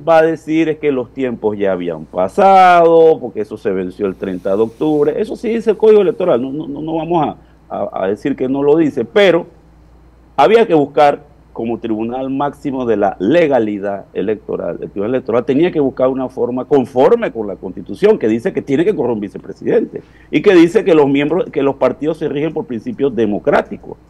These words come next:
donde son los miembros del partido los que escogen sus candidatos. Entonces yo creo que va la pregunta por ahí. Y en cuanto a la retroactividad, que me decías, Álvaro, que hay personas que no son abogados diciendo, perdón, eh, la sustracción de materia.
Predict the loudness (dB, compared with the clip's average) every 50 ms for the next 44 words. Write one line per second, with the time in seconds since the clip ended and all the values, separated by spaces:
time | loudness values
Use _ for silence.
0 | _ _ _ _ _ _ 4 4 6 6 4 2 0 0 0 0 2 2 2 2
1 | 2 0 0 -2 -2 -2 -2 -2 -2 -2 -4 -4 -6 -10 -14 -14 -14 -14 -12 -10
2 | -10 -8 -6 -4 -4 -4 -4 -6 -8 -10 -8 -6 -6 -6 -6 -6 -8 -8 -8 -8
3 | -8 -8 -8 -6 -4 0 0 0 0 -2 -6 -14 -20 _ _ _ _ _ _ -18
4 | -8 -2 0 2 2 2 2 2 2 0 2 2 2 2 2 2 2 0 -2 -4
5 | -4 -4 -4 -4 -4 -4 -2 -2 -2 -2 -2 -4 -6 -10 _ -8 -4 -4 -4 -4
6 | -2 -2 -2 -2 -2 -2 -2 0 2 2 2 0 -2 -6 -6 -6 -6 -6 -6 -6
7 | -6 -4 -2 -2 0 0 0 0 0 -2 -4 -4 -6 -4 -4 -4 -4 -4 -4 -4
8 | -2 -2 0 0 0 0 -2 -2 -4 -6 -8 -8 -10 -10 -10 -10 -10 -10 -10 -10
9 | -10 -8 -8 -8 -8 -8 -8 -10 -8 -6 -2 0 2 2 2 2 0 -2 -4 -6
10 | -6 -6 -4 -2 -2 -2 -2 -4 -8 _ _ _ _ _ 0 2 4 6 6 4
11 | 4 0 -4 -4 -2 -2 0 0 -2 -2 -2 -2 -2 -2 -2 -2 -2 -2 -2 0
12 | 2 2 2 2 0 0 2 2 2 0 0